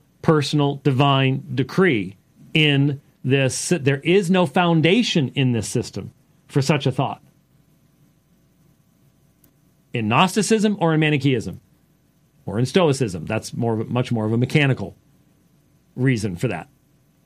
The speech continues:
in inviolable laws and things that flow from that. So there's, there's no divine decree. So the attempt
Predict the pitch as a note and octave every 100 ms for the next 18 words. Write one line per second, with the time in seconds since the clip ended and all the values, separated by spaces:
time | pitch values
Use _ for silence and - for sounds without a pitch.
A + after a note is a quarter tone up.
0 | _ B2 A2 - A#2+ A2+ B2+ B2+ A2+ G#2+
1 | A2+ G2+ E2 F2 - - G#2+ G2 - -
2 | _ _ _ _ A#2+ A2 G2+ A2 F#2 F2+
3 | F#2 - _ - _ _ _ _ _ -
4 | F3+ B2+ D#3 C#3 - _ _ _ _ _
5 | _ _ _ _ A#2+ A#2 G3 G#3+ G#3+ G3
6 | G3 - _ _ _ _ _ _ _ _
7 | _ _ _ _ _ _ _ - - D3
8 | C#3+ C3+ C3+ - F#3 A3 B3 - -